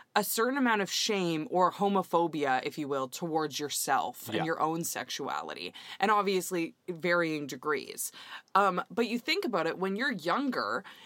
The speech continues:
Speaker 1: you genuinely sometimes believe some of that shame. So it's hard to differentiate it as internalized homophobia because you just think what you're doing might actually be wrong.
Speaker 2: Right. You, like, gaslight yourself
Speaker 1: Yeah.
Speaker 2: about being gay.
Speaker 1: Exactly.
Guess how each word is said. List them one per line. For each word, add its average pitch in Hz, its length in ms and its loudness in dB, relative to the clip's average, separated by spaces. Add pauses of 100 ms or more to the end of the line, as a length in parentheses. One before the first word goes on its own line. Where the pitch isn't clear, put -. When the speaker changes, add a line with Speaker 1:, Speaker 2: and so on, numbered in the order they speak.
(320)
Speaker 1:
you 214 360 2
genuinely 233 560 2
sometimes 202 500 -2
believe 180 580 -2
some 151 220 -2
of 135 80 -2
that 71 180 -4
shame. - 300 -6
So - 160 0
it's 196 80 0
hard 202 240 0
to 247 100 -4
differentiate 180 760 -2
it - 180 -6
as 170 340 2
internalized 151 640 -4
homophobia 147 600 -2
because 147 280 -6
you 196 140 -2
just 196 220 0
think 156 240 -4
what 143 100 0
you're 147 100 -4
doing 156 540 0
might 165 220 0
actually 156 420 0
be 151 160 -6
wrong. 139 380 2
Speaker 2:
Right. 131 340 6
You, 139 180 4
like, 135 200 4
gaslight 110 480 6
yourself 104 420 0
Speaker 1:
Yeah. 427 140 6
Speaker 2:
about - 100 2
being 95 300 -2
gay. - 320 -6 (180)
Speaker 1:
Exactly. 214 640 2